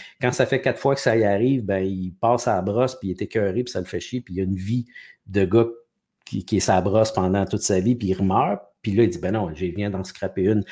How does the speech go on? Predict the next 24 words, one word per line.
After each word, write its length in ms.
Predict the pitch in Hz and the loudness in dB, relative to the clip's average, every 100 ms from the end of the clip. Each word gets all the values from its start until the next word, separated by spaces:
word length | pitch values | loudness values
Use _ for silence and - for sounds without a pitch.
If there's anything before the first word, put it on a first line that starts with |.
| - | -8
Celle-là, 400 | - 85 95 101 | -4 -2 2 0
je 100 | 87 | 0
vais 120 | 90 | 0
la 100 | 82 | 0
faire 240 | - 101 | 2 2
comme 160 | 95 90 | 2 -2
faut. » 240 | - 101 165 | 0 0 2
Puis 120 | 120 | 2
à 60 | |
un 60 | 98 - - - | 0 -4 -16 -4
moment 120 | 101 | 0
donné, 240 | 107 110 127 | 4 6 8
il 200 | 117 110 | 6 4
se 120 | - | 2
réveille, 260 | 107 127 | 4 4
il 20 | 123 | 4
dit, « 80 | |
Hey, 160 | 113 139 | 2 0
je 60 | - | -2
pourrais, 400 | 98 120 120 - - _ _ _ _ | -4 -4 -4 -12 -20 _ _ _ _
je 120 | - | -12
pourrais 200 | - 107 | -4 -2
essayer 340 | 117 131 120 | 2 4 4
de 120 | 147 | 2